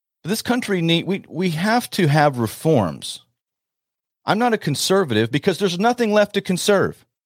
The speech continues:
What are you gonna conserve? It, it's, it's a silly term now. That, that used to apply when we had some semblance of sanity.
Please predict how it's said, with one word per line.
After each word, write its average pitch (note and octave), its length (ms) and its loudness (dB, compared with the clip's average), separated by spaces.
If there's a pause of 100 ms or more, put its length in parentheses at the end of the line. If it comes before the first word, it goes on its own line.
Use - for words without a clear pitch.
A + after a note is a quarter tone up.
(360)
What A3+ 120 2
are B3 40 -2
you B3 60 0
gonna A#3+ 140 2
conserve? F3 640 -2 (1200)
It, C#3+ 140 -4
it's, - 200 -4
it's D3 160 -2
a D3 60 2
silly G#3 360 0
term G3 380 -2
now. E2 300 -8 (200)
That, D3+ 220 0
that D#3 120 4
used G#3+ 240 -2
to E3+ 100 4
apply D3+ 420 2
when G#2+ 180 -2
we A2 160 -2
had A2 400 2 (240)
some F3 300 -2
semblance B2+ 500 -2
of G2 80 -6
sanity. C3+ 580 -4